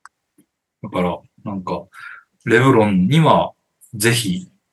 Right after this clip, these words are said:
出てもらって、もう考えうる範囲での最強チームを作ってもらって、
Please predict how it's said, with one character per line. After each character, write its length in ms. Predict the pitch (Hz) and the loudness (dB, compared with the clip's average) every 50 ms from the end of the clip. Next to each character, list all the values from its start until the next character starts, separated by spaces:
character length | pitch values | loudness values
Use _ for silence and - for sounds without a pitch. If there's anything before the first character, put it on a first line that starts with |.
| _ _ _ _ _ - | _ _ _ _ _ 0
出 140 | 113 117 110 | 2 2 2
て 100 | 110 107 | 2 0
も 260 | 98 95 90 85 - 92 | 0 0 -2 -2 -2 -2
ら 120 | 90 90 | -2 -2
っ 100 | 90 - | -2 -2
て、 280 | - 90 87 87 - - _ - - - - - _ _ _ _ _ _ _ _ _ _ _ _ _ - | -2 -2 0 0 -2 -10 _ -20 -20 -20 -20 -20 _ _ _ _ _ _ _ _ _ _ _ _ _ -2
も 240 | 98 92 87 87 | 0 0 0 0
う 60 | 90 - _ _ _ - | -2 -10 _ _ _ -4
考 140 | - - 123 127 123 123 120 | 0 2 2 4 4 6 6
え 100 | 120 120 | 6 6
う 80 | 117 113 | 6 4
る 120 | 110 104 | 4 4
範 240 | - 117 107 101 98 | 2 2 2 0 0
囲 40 | 92 | -2
で 120 | 92 90 | -2 -2
の 120 | 87 90 87 - - - | -2 -2 -4 -6 -8 -4
最 280 | - - 117 117 113 | -2 2 4 4 4
強 160 | 113 113 110 107 | 4 4 2 2
チ 220 | - - 110 104 | 2 0 0 2
ー 20 | |
ム 120 | 92 87 85 | 0 0 0
を 40 | 87 | -2
作 240 | - - - 95 | -4 -2 -2 -4
っ 20 | - | -4
て 140 | - - 90 | -4 -4 -4
も 100 | 85 85 | -4 -4
ら 80 | 85 | -6
っ 60 | - | -8
て、 340 | - - - 82 76 - _ | -10 -8 -8 -8 -8 -8 _